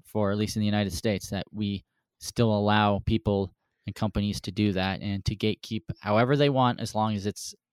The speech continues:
legal. <laughs> Uh, okay, so let's move on to, to qu-, uh, we had some questions from, uh, some previous episodes, and I had asked on our Code Tech and Caffeine forum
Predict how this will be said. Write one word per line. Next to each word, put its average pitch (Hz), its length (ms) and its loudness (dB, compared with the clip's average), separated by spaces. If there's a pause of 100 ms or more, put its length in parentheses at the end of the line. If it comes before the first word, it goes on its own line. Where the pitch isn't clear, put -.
(240)
legal. 110 480 -4 (800)
<laughs> 143 80 0 (1500)
Uh, 147 280 10
okay, 147 340 6 (100)
so 151 220 6
let's 156 300 4
move 180 100 2
on 165 140 6
to, 143 340 4 (140)
to 131 200 4
qu-, - 240 -6
uh, 117 240 4
we 131 100 2
had 190 140 2
some 170 200 0
questions 143 800 0 (200)
from, 117 340 0
uh, 107 220 2
some 110 300 -2
previous 110 420 0
episodes, 127 760 0 (1300)
and 110 440 2 (140)
I 107 100 2
had 107 160 2
asked 135 440 2
on 110 180 2
our 104 140 2
Code - 260 0
Tech - 240 0
and 113 100 -2
Caffeine 113 540 0
forum 98 680 -2